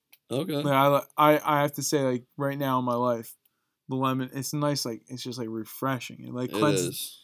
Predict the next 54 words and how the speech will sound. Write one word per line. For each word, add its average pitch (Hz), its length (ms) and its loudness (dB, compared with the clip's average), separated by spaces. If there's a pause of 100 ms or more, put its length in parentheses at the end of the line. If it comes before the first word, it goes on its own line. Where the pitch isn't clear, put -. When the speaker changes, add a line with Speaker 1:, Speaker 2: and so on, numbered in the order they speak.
Speaker 2:
cleanses 175 320 2
the 147 60 0
palate. 170 340 6
Speaker 1:
Nice. 107 280 -4
Speaker 2:
Back 185 240 10
in 196 80 2
the 175 80 2
day, 185 260 8
Speaker 1:
It - 360 0
Speaker 2:
when 147 140 6
Speaker 1:
really 147 180 4
isn't. 131 260 2
It's 110 120 -2
out 127 160 2
of 117 80 2
season. 175 340 -2
I 101 140 -4
mean, 104 320 -6
you're, 113 180 -2
Speaker 2:
Mm. 175 100 -10
Speaker 1:
you 113 120 -4
got 127 180 4
me 120 60 2
thinking 131 220 0
about 110 200 4
summer 139 320 0
now. 107 320 -2
Speaker 2:
Yeah, 170 340 8
I 156 100 10
mean, 160 140 4
I, 165 300 8
I 175 160 10
don't 190 240 6
think 226 140 2
I 190 80 8
re-, 175 260 6
I 160 120 6
only 180 180 4
had, 175 180 4
like, 147 160 4
water 147 260 4
ice, 127 160 -2
like, 120 160 -6
once 127 420 -4
this - 260 -10
year. 117 240 -10 (180)
Speaker 1:
Really? 104 380 2 (160)
Speaker 2:
Yeah. 135 260 2
Speaker 1:
Sheesh. - 360 -6
Speaker 2:
So 160 120 6
it's, 156 140 6
like, 160 120 8
real 170 300 6
low. 151 400 8